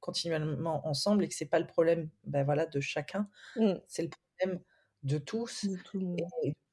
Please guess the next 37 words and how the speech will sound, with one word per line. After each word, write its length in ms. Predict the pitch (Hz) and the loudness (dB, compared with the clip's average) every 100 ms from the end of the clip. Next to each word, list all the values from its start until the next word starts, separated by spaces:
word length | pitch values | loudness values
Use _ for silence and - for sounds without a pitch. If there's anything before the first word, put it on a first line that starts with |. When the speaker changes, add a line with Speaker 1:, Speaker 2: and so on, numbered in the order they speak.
| _ _ - | _ _ 0
Speaker 1:
et 340 | 175 170 202 185 - _ _ _ _ _ _ - | 4 6 4 0 -16 _ _ _ _ _ _ -2
aussi, 480 | 165 - 220 220 - _ | 0 2 2 0 -4 _
enfin, 280 | - 156 110 | 0 2 2
ça 160 | - | 2
rend 440 | 156 180 202 202 - _ - | 6 8 8 6 -2 _ 0
pour 120 | 190 | 6
la 100 | 170 | 6
postu-, 320 | - 151 - - | 6 -4 -4 2
la, 320 | 156 135 - | 4 4 2
l'oppresseur, 840 | 156 160 156 170 151 190 190 190 - | 2 2 4 2 4 8 8 8 0
la 240 | - 170 170 | 0 4 4
posture 360 | 175 - 170 | 2 -2 -2
d'autorité, 680 | 160 156 165 165 160 185 185 - | 0 0 0 -2 2 2 2 0
euh, 400 | 143 139 139 - | 2 4 2 0
la 180 | 170 156 | 0 0
personne, 480 | 151 - - 185 170 | 0 -2 2 2 2
euh, 300 | 139 131 - - _ _ _ _ _ - | -2 -2 -4 -8 _ _ _ _ _ -4
abusive, 560 | 156 151 160 185 185 143 110 - | -2 -2 -2 -2 -2 -4 -6 -8
que 40 | |
ce 60 | - | -6
soit 160 | 147 165 | 2 2
dans 160 | 147 | 2
une 160 | 143 151 | 0 0
échelle 260 | 147 170 | 0 0
familiale 520 | 139 170 175 175 175 - | 0 -2 0 2 0 0
ou 100 | 185 | 0
même, 260 | 180 185 170 | 2 2 2
heu, 140 | 143 | 0
au 140 | - 165 | -2 -2
niveau 240 | 160 147 | -2 -4
systémique, 760 | 147 - 156 - 160 190 233 - _ _ _ _ _ _ _ _ - | -6 -8 -8 -6 -2 -2 -4 -10 _ _ _ _ _ _ _ _ -8
hem, 320 | 147 151 143 _ _ - | -6 -6 -8 _ _ -6
ça 180 | - 160 | 0 4
reste 280 | 185 190 180 | 4 2 -4
une 80 | |
situation, 720 | 156 - - 170 147 - 202 190 | -4 -4 2 2 2 2 4 6
heu, 260 | 156 127 | 4 2